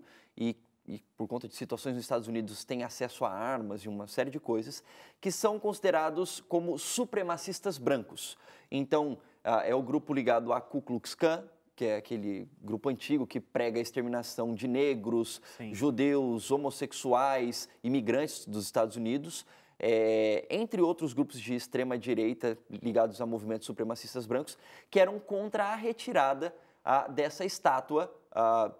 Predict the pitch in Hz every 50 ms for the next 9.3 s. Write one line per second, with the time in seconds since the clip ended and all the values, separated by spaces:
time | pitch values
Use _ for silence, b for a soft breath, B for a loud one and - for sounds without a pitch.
0 | - _ - - 117 101 98 123 147 151 135 135 131 - 147 139 - 143 139 135
1 | 147 - 151 - - 127 117 - - 143 123 139 - - - 143 131 117 95 B
2 | B 120 120 110 98 117 113 220 208 180 165 180 170 - 160 151 - 170 160 131
3 | 170 165 165 208 220 220 - 180 175 175 170 - 185 180 165 151 156 156 156 151
4 | 147 151 B B B B _ _ - 180 147 110 135 160 170 165 156 156 - -
5 | 151 151 - - 151 139 139 139 - 143 143 - - - 170 143 143 139 131 131
6 | 135 - - 156 165 - - - 160 156 156 151 151 151 - 147 - - 156 147
7 | 151 - 170 B B B B B - - - 233 240 254 269 262 - - - 156
8 | 147 120 - B B B B B B B _ _ _ - 220 269 285 277 277 -
9 | - 160 139 120 104 92